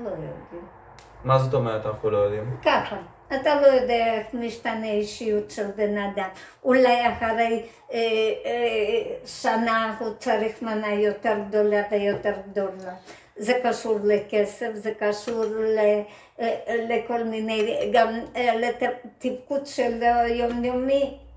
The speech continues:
Speaker 2: אז אם אנחנו
Speaker 1: בן
Speaker 2: מדבר
Speaker 1: אדם לא ערני עם קנאביס. אם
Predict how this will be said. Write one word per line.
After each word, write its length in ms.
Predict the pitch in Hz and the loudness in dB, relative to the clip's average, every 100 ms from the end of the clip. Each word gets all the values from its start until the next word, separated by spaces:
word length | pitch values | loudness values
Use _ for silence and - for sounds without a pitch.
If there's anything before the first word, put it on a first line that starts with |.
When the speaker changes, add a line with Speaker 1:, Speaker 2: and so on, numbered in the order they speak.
| - | 0
Speaker 2:
אז 180 | 139 135 | 2 4
אם 120 | 190 | 4
אנחנו 140 | 196 240 | 4 8
Speaker 1:
בן 160 | 277 285 | 8 8
Speaker 2:
מדבר 100 | 285 | 6
Speaker 1:
אדם 280 | 277 247 233 220 | 6 4 2 -2
לא 80 | 240 233 | 0 0
ערני 720 | 247 233 220 220 220 214 214 214 | 2 2 2 0 -2 -4 -6 -6
עם 120 | 208 | -4
קנאביס. 960 | 240 208 208 202 202 208 208 208 - - - - - - | 0 0 0 -2 -2 2 2 2 -10 -20 -20 -20 -6 8
אם 180 | 320 | 8